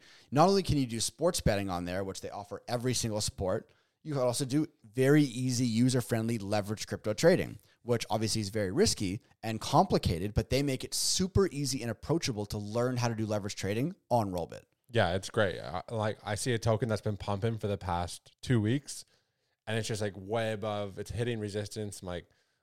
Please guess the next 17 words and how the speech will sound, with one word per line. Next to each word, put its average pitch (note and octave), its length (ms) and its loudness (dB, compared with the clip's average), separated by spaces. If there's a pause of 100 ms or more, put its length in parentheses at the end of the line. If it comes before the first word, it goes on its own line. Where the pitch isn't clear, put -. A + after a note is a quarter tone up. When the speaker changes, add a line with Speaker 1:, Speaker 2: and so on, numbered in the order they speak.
(120)
Speaker 2:
"All F2+ 80 -2
right, F#2+ 140 -2
now's A2+ 200 0
the A2+ 60 -6
time G#2+ 140 -2
I G#2 80 0
can G2+ 80 -6
just F#2 140 -6
hit F#2 180 -4
down, E2+ 320 -4 (300)
Speaker 1:
Yeah. C2+ 180 -6 (160)
Speaker 2:
make G2 160 -4
a G#2+ 60 -6
few G#2 140 -2
bucks F2+ 280 0
off F2 200 0
of." F2 160 -8